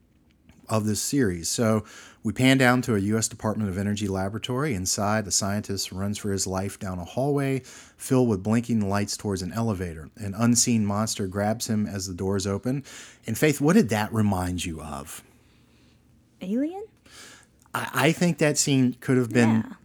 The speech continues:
Speaker 1: taken right out of Alien.
Speaker 2: Yeah.
Speaker 1: That's another clue to the visual style of the series. So in less than two minutes, it has been established that there's some kind of sci-fi horror monster loose in Middle America. The government is somehow involved,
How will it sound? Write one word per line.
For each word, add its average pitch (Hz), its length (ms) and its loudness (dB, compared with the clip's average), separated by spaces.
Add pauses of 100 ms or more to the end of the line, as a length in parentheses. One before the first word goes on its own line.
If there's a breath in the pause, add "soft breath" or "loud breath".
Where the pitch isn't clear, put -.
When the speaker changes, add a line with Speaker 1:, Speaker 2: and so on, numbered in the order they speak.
(120)
Speaker 1:
taken 120 340 2
right 110 200 4
out 117 160 6
of 101 80 -4
Alien. 107 460 2
Speaker 2:
Yeah. 104 40 2
Speaker 1:
That's 110 220 2
another 107 400 4
clue 107 380 0
to 104 160 -8
the 101 80 -4
visual 98 380 -2
style 87 400 -4
of 85 40 -6
the 85 80 -8
series. 85 360 -6
So 101 140 -2
in 101 120 -2
less 123 220 2
than 156 120 -2
two 160 180 0
minutes, 101 380 4 (500 loud breath)
it 120 160 2
has 113 140 2
been 110 240 0
established 110 680 2
that 101 120 -4
there's 95 220 -2
some 104 220 -2
kind 95 300 -4
of 87 60 -6
sci-fi 110 800 0
horror 101 360 -4
monster 92 500 -4
loose 90 380 -4
in 90 220 -8
Middle 98 260 -4
America. 92 600 -4 (440 loud breath)
The 101 100 -10
government 117 600 4
is 113 140 -2
somehow 107 440 0
involved, 92 560 -2